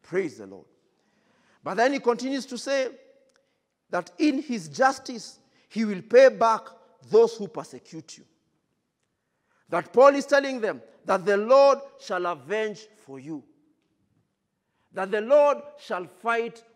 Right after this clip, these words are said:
for you in light of his justice. That is why Romans chapter twelve, verse number nineteen says that, "Do not take revenge, my dear friends, but leave room for God's wrath.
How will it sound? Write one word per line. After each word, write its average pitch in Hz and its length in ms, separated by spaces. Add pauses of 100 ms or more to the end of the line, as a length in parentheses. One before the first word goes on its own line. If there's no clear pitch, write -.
(120)
for 170 180
you 165 280 (1600)
in 165 220
light 214 380
of 165 140
his 135 200
justice. 147 640 (1040)
That 208 180
is 214 100
why 226 160
Romans 220 680
chapter 185 220
twelve, 220 400 (300)
verse 202 280
number 190 320
nineteen 185 440
says 208 400 (380)
that, 233 180
"Do 285 80
not 302 220
take 240 200
revenge, 135 600 (760)
my 170 160
dear 185 240
friends, 127 480 (640)
but 190 280
leave 269 340
room 226 320
for 180 200
God's 185 340
wrath. 143 280